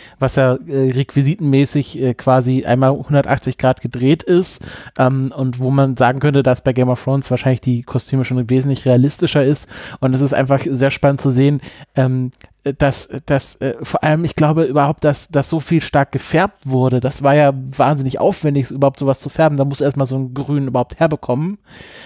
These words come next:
Also ich glaub, das alleine ist schon unrealistisch. Aber wo es mich dann wirklich kurz rausgeholt hat, wo ich dann auch zu Becky was gesagt hab, ist,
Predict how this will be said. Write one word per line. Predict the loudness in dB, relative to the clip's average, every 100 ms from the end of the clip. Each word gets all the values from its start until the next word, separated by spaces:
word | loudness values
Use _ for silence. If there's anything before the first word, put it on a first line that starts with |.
| -6
Also | -4
ich | 0
glaub, | 0 2
das | 0
alleine | 2 2 2
ist | -2
schon | -4
unrealistisch. | -2 -4 0 2 2 0 -2 -2
Aber | -2 0
wo | -2
es |
mich | -2 0
dann | 0 0
wirklich | 0 -2 -2 -10 -20 _
kurz | -2 0
rausgeholt | 2 2 2 0 0 2 2
hat, | 0
wo | 0
ich | 0
dann | -2
auch | -2
zu | -4
Becky | -2 -2
was | -2 -2
gesagt | -2 0 0 0
hab, | -2
ist, | 0 -4